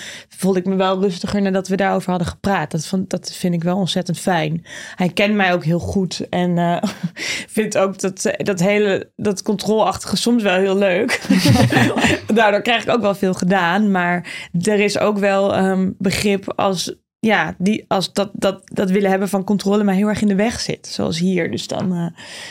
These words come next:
en ja, dan, dan kan hij mij daarin heel erg kalmeren. En ook soms niet. Dan gaat dat niet goed. En dan, eh,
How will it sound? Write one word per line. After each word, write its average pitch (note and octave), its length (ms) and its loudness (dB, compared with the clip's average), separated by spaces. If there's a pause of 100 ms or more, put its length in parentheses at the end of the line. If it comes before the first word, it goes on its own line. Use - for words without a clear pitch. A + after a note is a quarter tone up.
en - 100 -2
ja, E3 240 -2
dan, G3 340 -2
dan F#3 440 0
kan F#3 180 0
hij F3+ 140 0
mij F3+ 200 0
daarin F3 240 0
heel F3+ 140 2
erg E3+ 140 -2
kalmeren. F3 500 0
En A#3+ 120 0
ook B3 140 -2
soms F#3+ 260 0
niet. G3+ 360 -2
Dan F3+ 140 -4
gaat F3+ 180 -4
dat E3 120 -4
niet F3 160 -2
goed. - 280 -6
En E3+ 180 -2
dan, D#3 300 0
eh, D3+ 140 -2